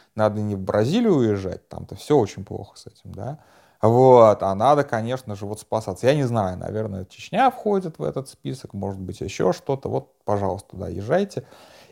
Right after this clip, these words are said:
И, а, самые пораженные регионы названы:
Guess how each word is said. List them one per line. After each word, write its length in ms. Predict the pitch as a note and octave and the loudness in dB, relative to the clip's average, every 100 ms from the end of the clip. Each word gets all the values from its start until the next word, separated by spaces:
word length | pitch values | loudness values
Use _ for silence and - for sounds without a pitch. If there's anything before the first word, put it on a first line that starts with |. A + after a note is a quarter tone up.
| _ | _
И, 760 | C#3 D#3 E3 E3 E3 D#3+ D3+ - | 0 4 6 6 6 4 4 0
а, 720 | A#2+ C3 B2 A#2+ A#2 A2+ F#2+ - | 2 4 6 6 6 6 4 -4
самые 540 | - - D3+ C3+ A2 G2+ | -6 4 6 6 2 -2
пораженные 720 | G2+ F#2+ G2 G#2 F#2+ F#2 F#2+ | -2 -2 -2 -4 -4 -6 -8
регионы 480 | F#2+ F#2+ A2 C#3 B2 | -8 -2 0 0 0
названы: 500 | G#2 F#2+ F#2 F2+ | 0 0 -4 -14